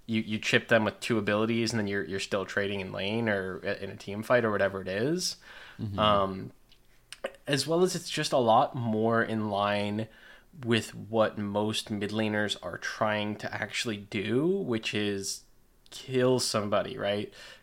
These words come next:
Speaker 1: The lower health they are, the more damage you're doing, uh, 'cause you, 'cause you have more pen, right? So then that lets you actually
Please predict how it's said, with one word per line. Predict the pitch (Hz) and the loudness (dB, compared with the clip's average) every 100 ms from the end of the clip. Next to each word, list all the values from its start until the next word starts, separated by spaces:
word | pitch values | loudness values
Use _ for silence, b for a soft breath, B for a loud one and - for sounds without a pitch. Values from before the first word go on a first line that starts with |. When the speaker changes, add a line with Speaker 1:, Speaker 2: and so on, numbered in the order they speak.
| _ | _
Speaker 1:
The | - | -2
lower | 117 123 127 | 4 8 8
health | 113 117 117 | 8 4 4
they | 113 110 | 2 6
are, | 104 101 | 8 6
the | 98 110 104 | 2 -4 -4
more | 107 110 107 | 0 0 0
damage | - 107 101 104 104 95 - | -2 0 0 2 0 -2 -6
you're | 98 | -8
doing, | 98 113 107 104 101 101 101 107 b b b b b - | -6 -2 -2 0 -2 -4 -8 -10 b b b b b -4
uh, | 104 98 | 0 0
'cause | 95 120 | -2 -2
you, | 120 110 | -4 -4
'cause | 110 | -2
you | 107 | 2
have | 104 | 2
more | 104 92 | 0 -6
pen, | - 117 104 98 95 98 b b b b - - | -4 0 0 -2 -6 -10 b b b b -20 -2
right? | 113 110 | 0 0
So | 110 | -2
then | 110 | 0
that | 107 110 | 2 2
lets | 104 98 - | 0 -2 -4
you | |
actually | 101 98 - 131 160 | -4 -6 -6 -4 -4